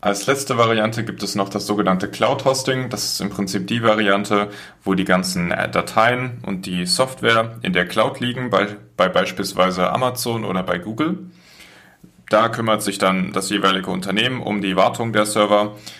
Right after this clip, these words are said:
Äh, bekannt ist es dafür, dass es eine viel, viel bessere weltweite Verfügbarkeit hat.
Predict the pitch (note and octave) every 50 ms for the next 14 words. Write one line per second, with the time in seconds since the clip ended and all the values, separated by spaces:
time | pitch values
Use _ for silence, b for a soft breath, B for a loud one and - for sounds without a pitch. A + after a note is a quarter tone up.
0 | B B B - - F#2 F2+ F#2 G2 F#2 G#2+ G#2 - C3 B2 B2+ A#2 A#2 - -
1 | - A2 G#2+ G#2+ - - A2+ G#2+ G#2 G#2 G#2 G2+ - - F#2 F#2+ F#2+ F#2 F#2+ F2+
2 | F2+ - - B2+ C3 C3 B2+ A#2+ G#2 F#2+ G2+ G2+ - G#2+ G2 F#2+ G2 F#2+ F#2+ F#2
3 | - - - F#2+ F#2 F#2+ F#2 - G2 F#2+ F#2 G2 F#2 F#2 - F#2 F2 - - C#3
4 | D3 - - F2+ F2+ F2+ F2 F2 - A2+ A#2 - -